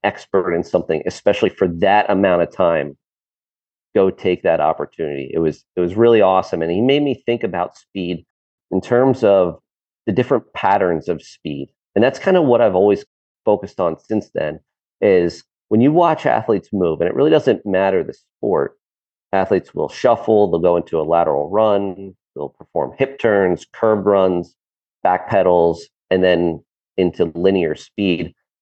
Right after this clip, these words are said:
out of some of those things. And started looking at those things individually.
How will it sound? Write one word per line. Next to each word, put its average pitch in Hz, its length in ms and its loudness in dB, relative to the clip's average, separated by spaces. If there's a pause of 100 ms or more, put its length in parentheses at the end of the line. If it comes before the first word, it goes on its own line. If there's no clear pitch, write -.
(140)
out 123 160 2
of 87 280 -2
some - 240 -2
of 87 60 0
those 80 340 -2
things. 71 300 -6 (500)
And 95 460 2 (380)
started 160 380 2
looking 170 320 2
at 127 220 -4
those 123 300 2
things 120 280 0
individually. 110 840 -2